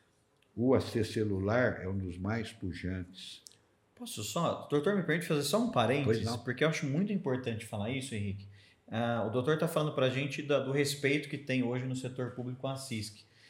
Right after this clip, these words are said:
Speaker 2: E ontem, né, no dia, um dia anterior à nossa gravação aqui, eu participei de uma reunião no Ministério Público para debater a questão, por exemplo, dos ruídos das motocicletas. E eu fiquei impressionado como promotor aqui de São Carlos, da atenção,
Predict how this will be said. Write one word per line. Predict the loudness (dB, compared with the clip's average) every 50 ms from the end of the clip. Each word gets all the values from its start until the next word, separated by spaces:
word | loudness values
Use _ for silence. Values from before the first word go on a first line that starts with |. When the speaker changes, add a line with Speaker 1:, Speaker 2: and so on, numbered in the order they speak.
| -20 _ _ -2
Speaker 2:
E | 2 6 8
ontem, | 8 8 8 6 4 2 0 0 0 0 0
né, | 0 0 -2 -2 -2 -2
no | -4
dia, | -4 -2 -2 -2 -2 -2 -4
um | -4 -2 -2
dia | 0 2 2 2 2
anterior | 2 0 0 0 2 2 2
à | 2
nossa | 2 0 -2 -2 -2
gravação | 0 0 0 0 0 -2 -2 -2 -2 -2 -2
aqui, | -4 -4 -2 0 2
eu | 2 4 6
participei | 6 4 4 4 -2 -2 0 2 2 2
de | 2 0
uma | -2 0
reunião | 0 -2 -2 -2 -4 -4 -2
no | -2 0 2
Ministério | 2 2 0 0 0 0 2 2 0 -2 -4 -6
Público | -6 -6 -4 -4 -6 -6 -6 -8 -10 -10 -12 -20 _ _ _ _ -20 _ _ 2
para | 4 4
debater | 6 6 8 8 8 6 8 6 4 4
a |
questão, | 4 0 0 0 0 0 2
por | 0 0
exemplo, | 2 0 0 0 -2 -2
dos | 0 0 0
ruídos | 2 2 2 2 2 2 0 0 4
das | 6 6 6 4 2 -2
motocicletas. | -4 -4 -4 -6 -6 -6 -4 -2 0 2 2 0 0 -4 -10 -12 -14 -20 _ _ _ _ _ -4
E | -2 0
eu | 0
fiquei | 0 0 0 0
impressionado | 0 2 2 0 0 2 0 0 0 0 0 2 2 2 2 2 0 -4 -6 -6
como | -4 -4 -4 -4 -4 -2
promotor | -2 0 0 0 0 0 -2 -2 0 0
aqui | 0 -2 -4 -4 -6 -6
de | -4 -4
São | -4 -4 -4 -2
Carlos, | -2 0 0 0 0 0 -2 -4 -8 -12 -16 -14
da | -4 2 4 4 4 4
atenção, | 2 2 0 -2 -2 -2 -4 -2 -2 0 0 0 -2 -4 -6